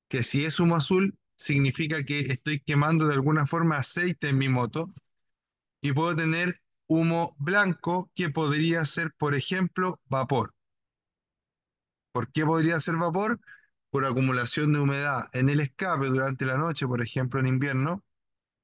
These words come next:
O también podría ser, ¿cierto? Que haya una, eh,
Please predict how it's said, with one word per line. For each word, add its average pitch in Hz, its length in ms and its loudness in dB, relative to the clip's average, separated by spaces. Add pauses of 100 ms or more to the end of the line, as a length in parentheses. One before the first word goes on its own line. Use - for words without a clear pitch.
(1080)
O 208 460 -4
también 165 540 4 (240)
podría 120 480 0
ser, 196 340 -4 (200)
¿cierto? 160 640 -2 (460)
Que 135 140 0
haya 147 400 0
una, 151 580 2 (840)
eh, 110 880 0